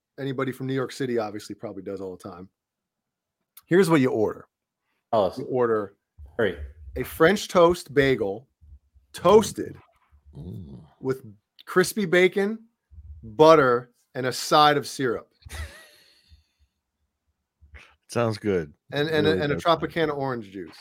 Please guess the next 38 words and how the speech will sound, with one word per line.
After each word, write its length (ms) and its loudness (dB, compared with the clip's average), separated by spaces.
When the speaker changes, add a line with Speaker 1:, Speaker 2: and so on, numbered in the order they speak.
Speaker 2:
That 100 -6
sounds 240 -2
delicious. 500 0
Two 140 -2
things 240 2
about 260 4
bacon. 480 -2
One, 420 0
no 160 0
one 160 2
ever 180 2
says, 220 -2
"Hey, 180 -2
man, 220 -2
I 60 -2
made 220 -2
too 120 -10
much 200 -4
bacon. 280 -2
There's 100 -2
a 40 0
lot 140 6
of 60 2
leftover 400 0
bacon." 380 -2
Said 220 0
no 120 0
one 160 2
ever. 300 -2
Speaker 1:
<laughs> 40 -10
Mm-hmm. 280 -12
There, 80 4
yeah, 240 8
there's, 160 8
there's 200 4
Speaker 2:
Two. 40 -8
Speaker 1:
no, 220 4
yeah, 220 0